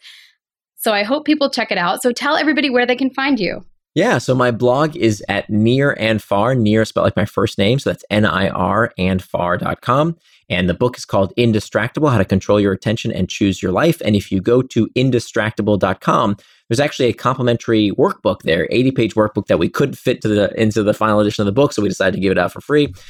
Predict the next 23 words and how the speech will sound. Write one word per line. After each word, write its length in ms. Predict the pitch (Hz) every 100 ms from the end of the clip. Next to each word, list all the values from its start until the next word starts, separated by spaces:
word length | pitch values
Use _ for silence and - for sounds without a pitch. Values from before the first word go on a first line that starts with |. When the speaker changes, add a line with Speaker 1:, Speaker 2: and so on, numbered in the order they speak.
| -
Speaker 2:
So 180 | - 101
go 160 | 98 107
check 220 | 110 -
that 100 | 98
out, 280 | 98 98 -
and 240 | 87 85
that'll 180 | 87 95
start 240 | - 92 92
you 140 | 98
on 100 | 90
your 120 | 95
path 260 | - 90 95
to 80 | 95
becoming 480 | - 95 95 101
indistractable. 640 | 95 101 113 - 139 - - - _ _ _ _ _ _ _ _ -
Speaker 1:
Awesome. 460 | 175 202 - 190
Thank 280 | 202 214 220
you 100 | 226
so 240 | 202 254 247
much 200 | 247 -
for 120 | 202
coming 240 | 202 190
on. 260 | - -